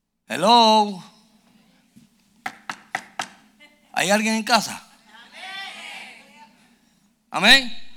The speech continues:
Dios derramando bendiciones a todo dar. Y tú estás aquí. ¿Qué tú haces ahí, muchacho? Arranca para allá.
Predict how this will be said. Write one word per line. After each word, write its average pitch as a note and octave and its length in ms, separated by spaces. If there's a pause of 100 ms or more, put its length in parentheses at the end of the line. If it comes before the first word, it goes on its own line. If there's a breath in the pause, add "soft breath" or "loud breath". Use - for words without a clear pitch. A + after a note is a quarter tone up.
(640)
Dios C4+ 380
derramando C4 720
bendiciones B3 600
a A3+ 140
todo B3 300
dar. A#3 340 (1200)
Y A#3 100
tú C#4 120
estás C#4 340
aquí. C#4+ 520
¿Qué C4+ 100
tú D4 200
haces D#4 360
ahí, D4 260
muchacho? A3+ 500
Arranca C#4+ 640
para D4+ 100
allá. D#4+ 400